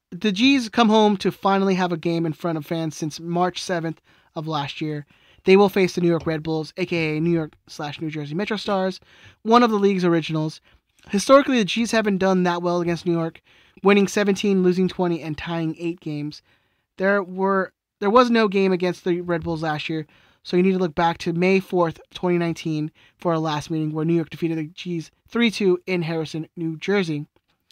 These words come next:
While the G's were able to grab three points last weekend, the Red Bulls lost to a, uh, lost a relatively even match, uh, two one to Kansas City. While New York looked okay moving the ball in the game, they could use some help in the attacking third, and as such, they are in the process of completing,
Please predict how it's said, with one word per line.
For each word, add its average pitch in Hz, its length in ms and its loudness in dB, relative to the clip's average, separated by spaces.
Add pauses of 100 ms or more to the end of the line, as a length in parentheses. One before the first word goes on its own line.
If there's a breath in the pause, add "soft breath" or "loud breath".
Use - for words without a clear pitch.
(600 soft breath)
While 202 120 6
the 208 80 6
G's 220 160 2
were 233 80 8
able 220 120 6
to 196 60 2
grab 202 300 6
three 208 160 -2
points 202 340 0
last 190 280 -2
weekend, 175 200 -4
the 160 40 -2
Red 180 200 2
Bulls 170 220 -2
lost 165 320 -4 (120)
to 175 180 -2
a, 160 60 -10 (120)
uh, 170 240 -8
lost 208 280 2
a - 20 -8
relatively 202 420 0
even 190 240 0
match, 165 380 -4 (400 soft breath)
uh, 165 100 -2
two - 160 0
one 190 160 2
to 165 60 -4
Kansas 165 320 -6
City. 151 320 -6 (500)
While 254 220 4
New 254 80 6
York 233 220 4
looked 214 260 -2 (260)
okay 220 260 0
moving 214 220 2
the 190 60 0
ball 185 200 2
in 185 80 0
the 180 60 0
game, 175 280 0
they 175 120 0
could 220 260 2
use 202 180 -2
some 180 360 -2
help 165 200 -6
in 170 80 -6
the 165 60 -4
attacking 165 380 -10
third, 233 320 2 (360 loud breath)
and 240 140 4
as 233 80 4
such, - 300 -2
they 175 160 0
are 170 160 -2
in 170 80 -2
the 165 40 -4
process 170 360 -6
of 156 80 -8
completing, 165 400 -6